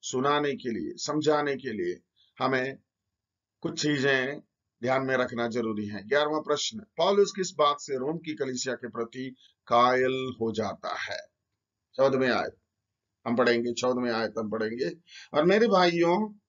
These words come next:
स्वयं तुम्हारे विषय में निश्चय जानता हूं कि तुम भी आप ही भलाई से भरे और ईश्वरीय ज्ञान से भरपूर हो और एक दूसरे को छिप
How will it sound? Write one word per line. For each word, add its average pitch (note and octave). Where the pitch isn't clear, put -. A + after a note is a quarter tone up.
स्वयं F3+
तुम्हारे E3+
विषय D3+
में C3+
निश्चय E3+
जानता C3+
हूं B2+
कि C#3+
तुम E3
भी F3
आप C3+
ही C3
भलाई A#2+
से D3
भरे C3
और B2
ईश्वरीय F3
ज्ञान C3+
से C#3
भरपूर A#2
हो C3
और C3
एक E3+
दूसरे A#2+
को A2+
छिप -